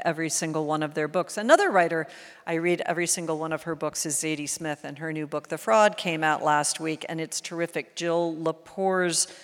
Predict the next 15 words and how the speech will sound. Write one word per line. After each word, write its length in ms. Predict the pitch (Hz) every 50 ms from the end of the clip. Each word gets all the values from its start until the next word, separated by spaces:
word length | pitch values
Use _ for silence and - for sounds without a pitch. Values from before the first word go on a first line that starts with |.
| - - _ _
new 340 | 170 165 165 175 180 180 175
collection 640 | 175 - 170 175 165 165 165 160 - - - 170 160
of 140 | 156 147 165 - -
essays, 520 | 165 151 - - 175 160 151 151 139 -
The 120 | - 160 151
Deadline, 760 | 147 - 151 147 147 147 151 143 143 139 139 143 139 139 139 - - - - - _ _ _
is 200 | - 165 147 139
spectacular. 1000 | - - - 165 151 - - - 175 151 151 151 - - 165 147 147 143 139 - -
Iyun 480 | 190 180 175 175 170 170 170 160 160
Lee, 240 | 156 165 165 160 151
if 160 | 151 143 - -
you 80 | 160
like 220 | 151 151 151 151 147
short 340 | - - 165 160 156 147
stories, 560 | - - - 170 156 151 151 156 147 143 -